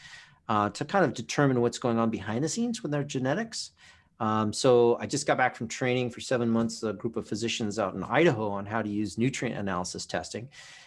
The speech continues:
And so I'm partnering now nutrient analysis testing with gene testing, and we're, uh, showing how we can really shift the needle for people who are having complex disorders.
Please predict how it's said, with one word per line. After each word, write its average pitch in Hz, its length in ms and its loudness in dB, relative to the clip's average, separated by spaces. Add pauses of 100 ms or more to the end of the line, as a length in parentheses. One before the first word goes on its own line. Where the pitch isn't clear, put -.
(140)
And 110 100 -2
so 117 200 4
I'm 107 140 0
partnering 127 500 2
now 104 220 -2
nutrient 123 400 -2
analysis 104 440 -2
testing 101 380 -6
with 95 120 -8
gene 185 240 4
testing, 104 480 -6 (380)
and 107 100 -2
we're, 98 300 0
uh, 98 180 -2
showing 101 400 -4
how 104 160 -8
we 98 80 -6
can 104 160 -12
really 101 420 -4
shift - 440 -6
the 101 80 -8
needle 101 340 -2
for - 180 -10
people 101 360 -6
who 107 160 -6
are 98 120 -6
having 101 220 -6
complex - 540 -6
disorders. 107 640 -6